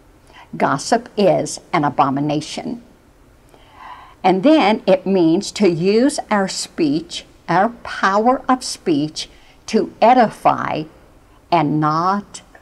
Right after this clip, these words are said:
corrupt. It means that we do not grieve God's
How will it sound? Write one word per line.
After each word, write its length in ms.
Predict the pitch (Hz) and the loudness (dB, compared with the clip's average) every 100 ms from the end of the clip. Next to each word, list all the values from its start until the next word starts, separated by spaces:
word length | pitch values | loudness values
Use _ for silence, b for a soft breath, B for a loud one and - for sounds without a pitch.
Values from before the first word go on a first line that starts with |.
| _ - | _ -8
corrupt. 720 | - 175 160 - - - - - _ _ _ _ - B B B B 220 | -2 2 2 0 -4 -10 -16 -18 _ _ _ _ -20 B B B B 0
It 180 | 220 | 2
means 280 | 208 240 311 | 2 2 2
that 100 | - | 2
we 140 | 208 185 | 2 2
do 200 | 190 202 | 2 2
not 440 | 202 202 - - | 0 -2 -6 -4
grieve 680 | 196 226 277 190 147 170 175 - - 156 143 | 0 2 4 2 0 -4 -6 -18 -16 -12 -2
God's 840 | 214 233 151 127 - 160 - - | 2 4 4 2 0 -4 -8 -12